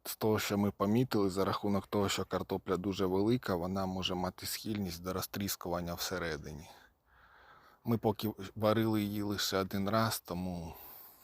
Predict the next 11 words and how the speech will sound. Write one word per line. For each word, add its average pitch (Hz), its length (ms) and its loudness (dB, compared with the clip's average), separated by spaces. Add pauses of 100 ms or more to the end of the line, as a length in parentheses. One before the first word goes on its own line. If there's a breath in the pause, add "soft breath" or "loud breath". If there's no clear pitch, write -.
(180 loud breath)
якихось 95 320 -2
остаточних 98 680 2
даних 98 400 2
з - 40 -4
цього 90 280 0
приводу 92 440 -4
немає. 92 640 0 (1500 loud breath)
Але 101 380 0
попередні 98 680 -2
враження 87 540 -2
отакі. - 640 -12